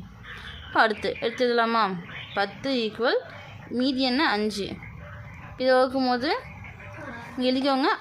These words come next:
ஆர் வந்து not equal zero. ஜீரோ வர வரைக்கும் நம்ம போகணும். பத்து வகுத்தல் அஞ்சு. வகுத்தேன்னா ரெண்டு அஞ்சு பத்தா? மீதி ஜீரோ ஆயிடுச்சு. அப்போ இங்க வந்து ஈவு வந்து ரெண்டு ப்ளஸ் மீதி பார்த்தீங்கன்னா ஜீரோ.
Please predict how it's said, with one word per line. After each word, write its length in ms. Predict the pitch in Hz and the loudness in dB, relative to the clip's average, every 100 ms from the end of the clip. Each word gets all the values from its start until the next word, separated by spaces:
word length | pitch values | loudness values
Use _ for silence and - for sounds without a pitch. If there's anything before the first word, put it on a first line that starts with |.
| 226 | 4
ஆர் 140 | 240 | 4
வந்து 180 | 240 285 | 4 4
not 200 | 226 226 247 | 4 2 0
equal 240 | 226 285 220 196 | 0 -2 0 0
zero. 320 | 202 202 202 185 185 | 2 4 4 4 2
ஜீரோ 140 | 233 254 | 4 6
வர 100 | 233 | 6
வரைக்கும் 220 | 214 320 285 | 4 4 2
நம்ம 140 | 208 | 2
போகணும். 260 | 202 190 - - | 0 0 -2 -2
பத்து 260 | 208 208 277 269 | -4 -4 -4 0
வகுத்தல் 360 | 220 214 254 214 | 0 0 0 0
அஞ்சு. 280 | 202 196 190 - 240 - - - - 226 | 0 -2 -4 -6 -12 -14 -14 -14 -12 -2
வகுத்தேன்னா 480 | 254 254 262 254 339 494 - - - - - 214 220 | 0 2 0 2 0 -2 -10 -14 -14 -14 -6 -2 0
ரெண்டு 300 | 240 262 254 | 2 2 4
அஞ்சு 300 | 247 269 330 480 - - | 4 2 0 -2 -6 -2
பத்தா? 380 | 233 226 - 254 214 202 - - - 269 | -2 -2 2 2 2 -2 -12 -14 -10 -2
மீதி 240 | 302 294 339 208 | 0 2 0 2
ஜீரோ 180 | 226 208 | 4 6
ஆயிடுச்சு. 340 | 196 180 170 180 - - - - - - | 4 0 -4 -6 -8 -10 -12 -12 -12 -10
அப்போ 140 | - 220 220 | -6 -2 0
இங்க 120 | 214 | 2
வந்து 160 | 226 285 359 226 247 | 2 2 2 0 2
ஈவு 140 | 277 254 | 4 4
வந்து 160 | 247 233 233 | 4 4 4
ரெண்டு 240 | 247 269 370 508 - - - - - - 262 | 2 2 0 -2 -8 -14 -12 -12 -12 -10 -2
ப்ளஸ் 220 | 320 359 254 | 0 0 0
மீதி 120 | 277 | 2
பார்த்தீங்கன்னா 380 | 254 247 240 311 1077 - - - - - 196 | 2 2 2 2 0 -4 -10 -10 -10 -8 -4
ஜீரோ. 360 | 214 240 220 | 0 2 4